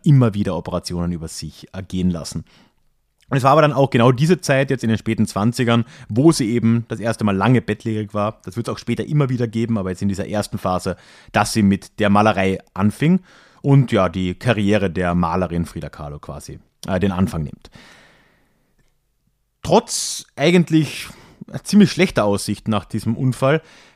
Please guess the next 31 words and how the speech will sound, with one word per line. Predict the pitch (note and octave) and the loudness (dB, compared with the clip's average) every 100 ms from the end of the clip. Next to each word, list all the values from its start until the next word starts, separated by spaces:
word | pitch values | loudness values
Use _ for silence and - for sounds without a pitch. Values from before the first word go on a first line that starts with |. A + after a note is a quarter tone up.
| - | -4
kann, | C#3 D3 G#3 G3 | 0 4 4 4
äh, | - C#3 | 0 -2
Frida | - F3+ F#3 | 0 0 0
sich | E3+ D3 | 0 0
aber | C3 | 0
doch | A2+ D3 - | 0 -2 -2
wieder | D#3 D3 C3+ C3+ - _ | -2 2 2 0 -6 _
überraschend | - C#3 B2 D3 D3 - | -2 0 2 0 -2 -4
gut | C3 A2+ | -6 -6
erholen. | F2 F#2 B2+ E3+ | -4 -4 -2 -2
Also | G2+ - G#2+ | -4 -8 -10
sie, | - G#2+ G#2+ G#2+ G#2 _ | -4 0 0 0 -4 _
äh, | - - _ - | -20 -20 _ -20
kann | - A#2+ | 0 0
auch | B2+ B2 | 0 -2
irgendwann | C3+ B2 A#2 | -2 0 0
wieder | G2+ F#2+ | 0 -4
gehen, | - G#2 G#2+ E3 E3+ G#2 | -4 -2 4 6 6 2
was, | G2+ - D#2+ | -2 -4 -6
äh, | G2+ F#2+ | -4 -4
überhaupt | - C3+ F2+ F#2 | -2 -2 -2 -4
nicht | G2 - | -8 -10
gesagt | - F#2 F2 | -8 -8 -6
war | F2+ | -8
davor, | - F#2+ | -6 -6
dass | F#2 | -6
das | G2+ F#2 | -10 -6
jemals | G2+ G2+ F#2+ | -2 -2 0
möglich | G#2 A2 - | -2 -2 -2
sein | A#2+ | -2
würde. | B2 D3+ | 0 0